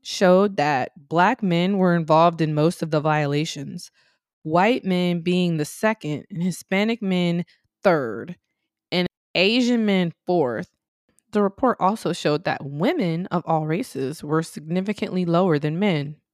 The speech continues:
Duh. <laughs> According to a legal article, most bank robbers are caught quickly and may take a few thousand dollars.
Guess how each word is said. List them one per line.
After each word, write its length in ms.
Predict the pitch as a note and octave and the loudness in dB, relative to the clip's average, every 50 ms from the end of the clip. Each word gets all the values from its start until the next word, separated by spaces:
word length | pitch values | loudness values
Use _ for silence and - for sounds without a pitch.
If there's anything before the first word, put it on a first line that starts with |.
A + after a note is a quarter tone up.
| _ _ _ _ _ _ _ _ - | _ _ _ _ _ _ _ _ -6
Duh. 540 | D3+ C3+ D3+ D#3+ D#3 D#3 D#3+ D#3 E3 E3 E3+ - _ _ _ | -6 -4 -2 -2 0 0 0 0 0 -2 -4 -6 _ _ _
<laughs> 160 | - - B3+ - - - - - - - - - - - - _ | -10 -10 -10 -10 -10 -18 -20 -20 -20 -20 -20 -20 -20 -20 -8 _
According 520 | - G3 G3 - G#3 G3 G3+ G#3 A3+ A3 - | 0 0 2 4 4 4 4 4 2 -2 -2
to 180 | - G#3+ F#3+ | 0 2 2
a 40 | F3 E3 | 2 0
legal 400 | E3+ D#3+ F3 F3 - F#3+ F3 - | 0 -2 -4 -2 0 0 0 0
article, 640 | - E3+ F#3 F#3+ F3 - - - G2+ C3 E3+ F3 - _ _ | 0 -2 0 -2 -4 -8 -8 -8 -8 -8 -8 -10 -12 _ _
most 520 | F3+ F#3 F#3 F3+ F3+ G#3 B3 - - _ | -4 0 2 2 2 2 0 -4 -6 _
bank 280 | - D#3+ E3 F#3+ G#3 A3+ | 0 0 0 0 -2 -2
robbers 580 | G#3+ G#3 G#3+ G#3+ A3 A#3+ A#3+ B3 A#3+ - - _ _ - | -2 -2 0 0 0 0 0 0 -2 -6 -12 _ _ -2
are 100 | E3+ F#3 | -2 -2
caught 440 | - - - - - D3 - - | -2 -6 -8 -4 -2 -2 -2 -4
quickly 640 | - - - G3 G3 G3 - B3+ B3+ C4 C4+ C#4+ - - - _ _ _ - | -8 -6 -2 -2 -2 -2 -2 -2 0 0 0 -2 -4 -10 -20 _ _ _ -2
and 200 | F#3+ F#3+ F#3 F#3 | 0 0 0 2
may 160 | G3+ A#3+ D4+ | 0 -2 0
take 200 | - F#4 F#4+ C#4 | 0 -2 -2 -2
a 40 | B3+ | -4
few 240 | - _ A#3+ A#3+ B3 | -4 _ -2 -2 0
thousand 460 | - - F3 F3 F#3 G3 F3+ F3 E3 | 2 4 4 6 4 4 2 2 2
dollars. 680 | D#3 D#3 E3+ F3 D3 D#3+ - - - - - - - | 4 4 4 4 2 0 -4 -8 -10 -12 -16 -20 -20